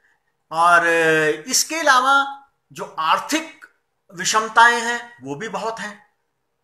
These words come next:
बहुत अमीर भी इस देश में हैं, बहुत गरीब भी हैं, पॉवर्टी लाइन से नीचे बहुत लोग हैं, मध्यम वर्ग के भी बहुत लोग हैं, मध्यम वर्ग में भी आगे श्रेणियां हैं।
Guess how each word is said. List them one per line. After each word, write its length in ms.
बहुत 540
अमीर 380
भी 180
इस 160
देश 300
में 160
हैं, 300
बहुत 720
गरीब 380
भी 120
हैं, 440
पॉवर्टी 420
लाइन 280
से 160
नीचे 400
बहुत 420
लोग 260
हैं, 340
मध्यम 380
वर्ग 540
के 100
भी 140
बहुत 340
लोग 240
हैं, 320
मध्यम 640
वर्ग 320
में 220
भी 120
आगे 280
श्रेणियां 540
हैं। 180